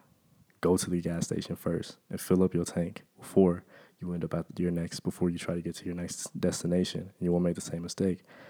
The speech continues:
And now, of course, this analogy could be used for anything in your life.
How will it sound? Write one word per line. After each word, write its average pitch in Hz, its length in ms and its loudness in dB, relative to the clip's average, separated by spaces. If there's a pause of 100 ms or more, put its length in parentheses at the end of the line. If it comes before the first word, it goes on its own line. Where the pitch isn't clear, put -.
(320)
And 85 80 2
now, 85 140 4
of 85 100 0
course, 90 260 2
this 85 120 -2
analogy 87 420 0
could 82 140 -6
be 87 80 0
used 87 480 -2 (340)
for - 180 -10
anything 92 540 2 (520)
in 87 120 -2
your 80 120 2
life. 80 440 -2